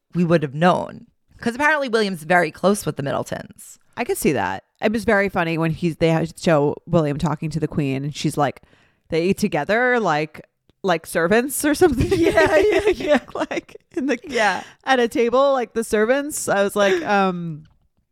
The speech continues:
Speaker 1: That
Speaker 2: that's,
Speaker 1: was
Speaker 2: that
Speaker 1: funny.
Speaker 2: was, that was very funny.
Speaker 1: Were they trying to be like,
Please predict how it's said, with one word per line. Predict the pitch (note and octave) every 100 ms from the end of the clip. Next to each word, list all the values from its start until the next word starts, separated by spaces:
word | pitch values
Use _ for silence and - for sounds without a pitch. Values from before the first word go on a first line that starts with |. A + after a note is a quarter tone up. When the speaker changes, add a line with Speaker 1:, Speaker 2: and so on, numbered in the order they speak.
| _ _ _ _ _ _ _ _ G#3
Speaker 1:
That | C4
Speaker 2:
that's, |
Speaker 1:
was | C4+ -
Speaker 2:
that | F#3
Speaker 1:
funny. | F3+ D3
Speaker 2:
was, | C#3+ -
that | - E3
was | -
very | - - E3+
funny. | -
Speaker 1:
Were | A#3+
they | A3+ A#3
trying | B3 F#3 F3 F#3
to | G#3
be | G3
like, | F#3+ E3+ D#3 -